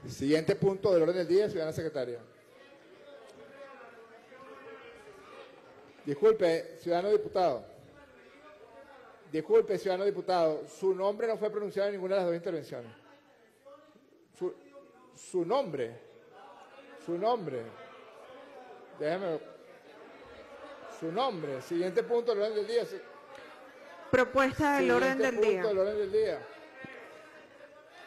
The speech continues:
Speaker 2: Propuesta del
Speaker 1: Siguiente
Speaker 2: orden
Speaker 1: punto
Speaker 2: del
Speaker 1: del
Speaker 2: día.
Speaker 1: orden del día.
Speaker 2: Punto número uno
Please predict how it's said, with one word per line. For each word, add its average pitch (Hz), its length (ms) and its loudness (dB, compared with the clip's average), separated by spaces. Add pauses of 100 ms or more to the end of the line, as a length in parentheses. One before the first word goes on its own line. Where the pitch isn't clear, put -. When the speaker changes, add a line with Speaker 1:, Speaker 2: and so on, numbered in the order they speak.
(280)
Speaker 2:
Propuesta 247 540 2
del 277 40 4
Speaker 1:
Siguiente 240 140 6
Speaker 2:
orden 240 140 4
Speaker 1:
punto 226 160 4
Speaker 2:
del - 20 0
Speaker 1:
del 214 80 2
Speaker 2:
día. 190 100 2
Speaker 1:
orden 214 140 0
del 196 160 0
día. 175 320 4 (1080)
Speaker 2:
Punto 277 340 2
número 277 440 4
uno 175 340 0